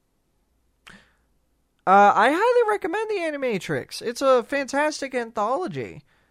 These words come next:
Uh, it is way less interesting if you hear someone else describe it to you. It is a thing you have to see to actually believe. Um, yeah, I don't know. I really liked it.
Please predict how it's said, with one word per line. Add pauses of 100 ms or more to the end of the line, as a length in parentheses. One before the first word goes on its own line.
(260)
Uh, (720)
it
is (280)
way
less
interesting (640)
if
you
hear
someone
else
describe
it
to
you.
It
is
a
thing
you
have
to
see
to
actually
believe. (920)
Um, (3000)
yeah,
I
don't
know.
I
really
liked
it.